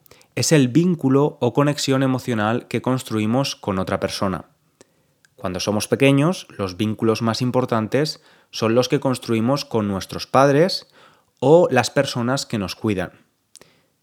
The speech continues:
Dependiendo de cómo se haya construido este vínculo, tendremos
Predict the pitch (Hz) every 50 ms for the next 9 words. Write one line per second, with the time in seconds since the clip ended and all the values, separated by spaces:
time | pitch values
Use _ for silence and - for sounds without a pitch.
0 | _ _ - - 113 104 113 113 123 143 151 160 156 151 135 120 - - - 147
1 | 143 143 139 131 - 143 135 131 127 123 117 - 147 113 104 - - 117 117 120
2 | 120 120 117 - - 127 127 143 156 156 147 - 123 120 127 156 190 - _ _
3 | _ _ _ _ _ - 151 151 147 139 139 135 139 139 139 143 139 -